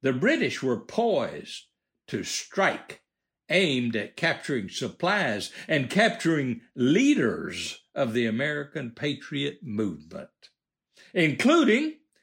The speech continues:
John Hancock and Samuel Adams. Now, Paul Revere, helped by two other writers, spoiled the British plans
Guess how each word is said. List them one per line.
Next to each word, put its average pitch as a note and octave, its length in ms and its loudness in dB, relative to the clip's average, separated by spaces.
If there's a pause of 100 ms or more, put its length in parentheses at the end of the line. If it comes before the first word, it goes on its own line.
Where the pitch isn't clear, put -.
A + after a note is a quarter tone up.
(280)
John G3 540 4
Hancock C3+ 840 -2
and G2 280 -4
Samuel D#3+ 680 0
Adams. - 640 -4 (960)
Now, B2+ 160 4
Paul C4+ 400 4
Revere, D3 600 2
helped - 500 0 (460)
by A#2+ 180 4
two F#3+ 340 4
other F3 300 4
writers, C3+ 560 0
spoiled E3 720 2
the C#3+ 100 4
British F3 460 0
plans A3+ 720 -2